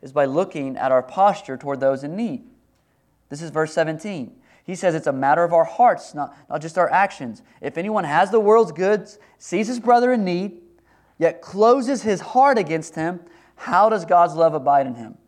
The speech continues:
He says if we close our hearts against those in need, the love of God doesn't live in us.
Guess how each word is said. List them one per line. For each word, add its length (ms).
He 120
says 260
if 120
we 120
close 500
our 140
hearts 360
against 280
those 240
in 120
need, 320
the 80
love 200
of 160
God 320
doesn't 380
live 180
in 140
us. 340